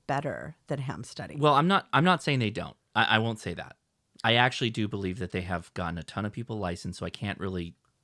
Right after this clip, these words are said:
Speaker 2: I'm not against that, right? But here's my issue with Ham Radio Prep. This is my understanding, okay?
Speaker 1: Okay.
Speaker 2: I'm not, um, this is not backed up by f-, allegedly,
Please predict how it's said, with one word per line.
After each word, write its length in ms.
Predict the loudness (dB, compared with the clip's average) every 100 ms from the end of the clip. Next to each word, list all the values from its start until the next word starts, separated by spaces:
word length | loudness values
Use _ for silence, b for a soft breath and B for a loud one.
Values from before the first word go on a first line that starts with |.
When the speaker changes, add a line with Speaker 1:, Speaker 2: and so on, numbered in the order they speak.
| -6
Speaker 2:
I'm 100 | -4
not 140 | -4
against 340 | -6 -10 -12 -16
that, 200 | -16 -20 b b b
right? 240 | -8 -8 -6
But 200 | -6 -8 _ b b
here's 420 | _ -2 -2 -4 -12 _ _
my 180 | -4 -2
issue 320 | -2 -4 -6
with 140 | -8 -8
Ham 180 | -10 -8
Radio 200 | -12 -12
Prep. 280 | -14 -14 _ _ _ _ b b b b b b -6
This 200 | -6 -4
is 160 | -6 -4
my 340 | -2 -2 -2
understanding, 680 | -2 -4 -8 -10 -12 -14 -20 -20 _ _ _ _ _ -16
okay? 300 | -10 -10 -10 _ _ -12
Speaker 1:
Okay. 280 | -10 -12 -14 _ _
Speaker 2:
I'm 160 | -6 -4
not, 300 | -2 -4 -6 -6
um, 520 | -4 -4 -4 -6 -8 -12 _ _ _ _ _ _ _ _ _ _ _ _ _ _ -14
this 260 | -6 -6 -6
is 140 | -4
not 260 | 0 0 0
backed 280 | -2 -2 -6
up 160 | -6
by 260 | -8 -8 -10 _ _ _ _ _ -20
f-, 160 | -20 -16 -6
allegedly, 760 | -2 0 -2 -2 -10 -12 -16